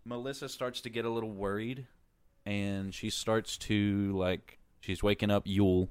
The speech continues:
which is his name. Uh, she's, uh, like, "Hey, get up. Ping, the driver, has been gone for a long time, and, like, I don't know,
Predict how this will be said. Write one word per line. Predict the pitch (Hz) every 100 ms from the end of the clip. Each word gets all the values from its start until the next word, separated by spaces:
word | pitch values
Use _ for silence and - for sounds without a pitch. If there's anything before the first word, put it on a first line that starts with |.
| -
which | 98 104
is | 95
his | 90
name. | 92 92 90 104 - - -
Uh, | 90 87 - _ _ - - _ - - - _ -
she's, | 95 92 85 -
uh, |
like, | - - - - -
"Hey, | 101 98 98 - -
get | 98
up. | 98 98 - _ _ _ _ -
Ping, | 120 107 98 101 - -
the |
driver, | 90 98 101 92 92 98 - _ _ _
has | - 101 98
been | 110 104
gone | 101 101 98
for | 95 104
a |
long | 101 98
time, | 98 92 92
and, | 90 90
like, | 90 82
I | - 92
don't | 90
know, | 90 90 90 92 90